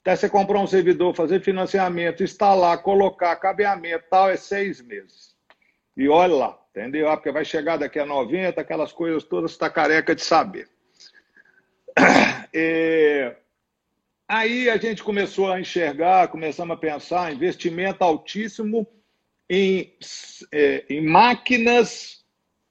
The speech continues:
que passa quatro anos, elas ficam velhas.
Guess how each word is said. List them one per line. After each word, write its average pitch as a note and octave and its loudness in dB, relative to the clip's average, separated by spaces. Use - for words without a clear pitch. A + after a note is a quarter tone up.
que G#3 2
passa A3 4
quatro G#3+ 0
anos, A3+ -2
elas G#3+ -2
ficam G3 -10
velhas. G#2+ -12